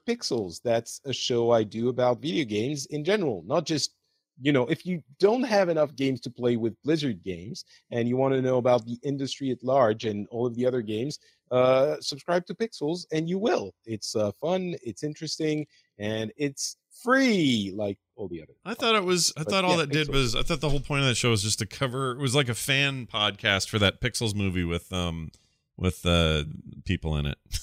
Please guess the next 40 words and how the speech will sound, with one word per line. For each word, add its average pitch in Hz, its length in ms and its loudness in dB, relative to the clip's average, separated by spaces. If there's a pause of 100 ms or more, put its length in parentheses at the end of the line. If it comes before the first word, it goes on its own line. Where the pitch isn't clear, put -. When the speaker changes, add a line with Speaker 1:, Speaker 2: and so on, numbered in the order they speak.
(400)
Speaker 2:
<laughs> - 140 2 (760)
Speaker 1:
Yeah, 220 360 12
with 151 240 6
Pac-Man. 139 580 4
Um, 147 540 8
uh, 180 180 6
I 180 120 6
get 359 340 2
that 302 200 -2
a 302 40 -6
lot. 302 340 -4
You 202 80 -2
know, 220 80 2
it's 233 140 0
surprising, 190 720 2
but, 143 320 2
uh, 147 260 10
I'm 156 180 4
hoping 156 600 2 (340)
that 135 220 8 (180)
by 156 400 8 (240)
roughly 285 440 0
twenty 196 420 -6
twenty-five, 165 880 2
that 139 240 2
joke 135 340 2
will 123 180 2
have 120 200 2
gotten 117 300 0
old 139 340 0
Speaker 2:
<laughs> - 80 -12
Uh-huh. 139 240 -2
Speaker 1:
and, 113 220 -2
uh, 117 100 2
we'll 117 200 2
be 123 200 -2
able 117 240 -2
to 117 140 -4
have 104 160 0
gotten 104 340 -4